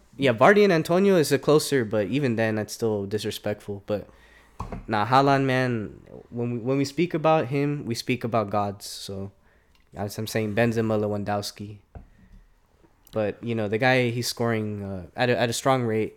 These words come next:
you know. I, I think that's undeniable. Availability has been an issue, but, but, you know, efficiency hasn't, you know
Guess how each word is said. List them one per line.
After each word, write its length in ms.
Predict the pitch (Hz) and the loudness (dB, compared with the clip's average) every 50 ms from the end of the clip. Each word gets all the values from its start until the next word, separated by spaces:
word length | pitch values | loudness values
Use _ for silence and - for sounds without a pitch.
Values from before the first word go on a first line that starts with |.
| - | -12
you 120 | - 110 107 | -10 -8 -6
know. 220 | 107 107 110 110 107 - - | -6 -8 -8 -10 -12 -14 -14
I, 80 | 98 101 | -12 -10
I 160 | 90 98 110 | -8 -8 -6
think 240 | - 123 120 113 104 | -4 -4 -6 -4 -2
that's 220 | 113 110 - - | -4 -4 -4 -4
undeniable. 680 | 113 110 110 107 107 107 107 107 107 107 110 110 110 - - - _ _ _ - | -6 -4 -4 -4 -2 -2 -2 -2 -2 -2 -4 -4 -4 -8 -14 -20 _ _ _ -10
Availability 640 | 120 110 123 123 120 113 110 123 127 135 139 131 | -2 0 0 2 2 2 2 2 2 2 2 2
has 120 | 127 123 117 | 0 -2 -2
been 160 | 117 127 120 | -2 -2 0
an 120 | 117 107 113 | 0 0 0
issue, 360 | 117 117 - - 127 123 123 | -2 -2 -2 -4 -4 -4 -4
but, 320 | 117 110 110 101 87 - - _ _ _ _ _ _ _ _ _ _ _ _ _ _ - _ _ _ _ | -2 -2 -2 -2 -2 -4 -10 _ _ _ _ _ _ _ _ _ _ _ _ _ _ -20 _ _ _ _
but, 240 | - 107 104 101 80 | -4 -2 -2 -2 -2
you 140 | 104 110 104 | -4 -4 -4
know, 260 | 101 101 98 95 95 | -4 -4 -4 -4 -6
efficiency 680 | - 92 95 - - 123 117 - - 113 107 - 104 98 | -6 -8 -8 -6 -4 -4 -4 -2 -4 -6 -6 -6 -8 -6
hasn't, 480 | 107 107 101 101 101 107 110 101 - - - | -6 -4 -4 -4 -4 -4 -6 -6 -8 -12 -12
you 120 | 107 98 | -10 -8
know 160 | 98 98 98 | -8 -10 -10